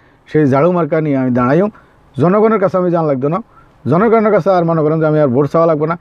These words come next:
আমি এমনিতে ফাঁস করব। কথাটা কিন্তু আপনারা খেয়াল করে শুনবেন, বুঝছেন নি? কিতা কইছে হাতে। তো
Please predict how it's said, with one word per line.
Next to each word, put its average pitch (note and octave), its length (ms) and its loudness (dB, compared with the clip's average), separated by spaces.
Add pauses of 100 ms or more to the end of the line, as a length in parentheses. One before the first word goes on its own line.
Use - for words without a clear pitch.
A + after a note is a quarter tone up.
(180)
আমি C#3 180 0
এমনিতে C#3 280 2
ফাঁস A#2 180 -4
করব। G2+ 120 -2 (280)
কথাটা D3 340 0
কিন্তু D3 180 0 (1040)
আপনারা C3 220 0 (100)
খেয়াল C3+ 220 2
করে C3+ 180 0
শুনবেন, B2 260 -2
বুঝছেন A2+ 220 -2
নি? F2 60 -6 (100)
কিতা C3+ 240 0
কইছে A#2+ 220 -2
হাতে। F#2+ 180 -6 (1300)
তো B2 60 -2